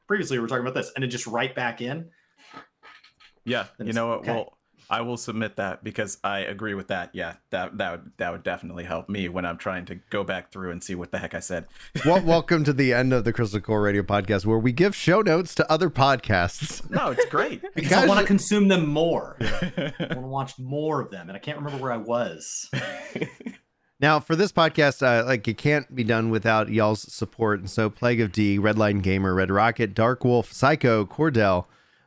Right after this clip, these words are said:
Speaker 3: uh, W G Productions, Keelan, all podcast legends here on Ginger Gaming Radio. We thank you so much. Happy, and that helps us cover the, uh, some of the costs of, uh, hosting the podcast. Also, Luke, uh, gave a generous donation over on Ginger Prime.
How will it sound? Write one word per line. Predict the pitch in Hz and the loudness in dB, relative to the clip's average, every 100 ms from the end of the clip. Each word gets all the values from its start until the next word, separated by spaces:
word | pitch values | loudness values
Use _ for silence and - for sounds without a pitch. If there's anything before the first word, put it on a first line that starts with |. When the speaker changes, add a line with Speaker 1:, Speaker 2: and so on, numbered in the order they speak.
| _ | _
Speaker 3:
uh, | 101 95 92 - 117 117 | 0 2 2 -2 -8 -6
W | 113 117 107 | -2 0 0
G | 104 | 0
Productions, | 104 107 104 - 98 95 | 0 2 0 0 -2 -2
Keelan, | - - 127 117 101 - | -6 -2 0 2 0 0
all | 104 127 135 | 2 2 2
podcast | - 113 113 123 107 - | 2 0 2 0 0 0
legends | 104 104 104 - | 0 2 0 0
here | 113 113 | 0 0
on | 87 98 | 0 -2
Ginger | 95 92 92 | -2 -2 0
Gaming | 92 90 92 | 0 0 2
Radio. | 101 104 98 | 2 2 0
We | 92 | -2
thank | - 98 | -2 -4
you | 98 | -2
so | - 104 | -2 0
much. | 98 98 - - _ | 0 -2 -10 -20 _
Happy, | - 131 151 147 139 113 | -2 2 2 2 0 2
and | 117 | 2
that | 107 | 4
helps | 135 113 | 2 2
us | 127 117 | 0 0
cover | - 123 117 | -2 -2 2
the, | 110 104 | 2 2
uh, | 101 | 2
some | 113 | 0
of | 110 | -2
the | |
costs | - 104 98 - | 0 0 0 -2
of, | - 101 95 | -2 -2 -2
uh, | 92 | -2
hosting | 107 - 98 | -2 -2 -2
the | |
podcast. | 98 113 117 110 | 0 2 2 2
Also, | 113 - 110 | 0 2 2
Luke, | 104 127 151 - _ _ _ - | 4 4 2 -4 _ _ _ 0
uh, | 95 95 | 2 2
gave | 104 104 | 2 2
a | 98 | 0
generous | 98 104 107 95 | 0 0 0 -2
donation | 104 98 98 98 92 90 | -2 0 0 -2 -4 -2
over | 104 98 95 | -2 0 0
on | 92 92 85 | 0 0 -4
Ginger | 101 95 | -8 -8
Prime. | - - 104 107 107 | -10 -2 0 0 -2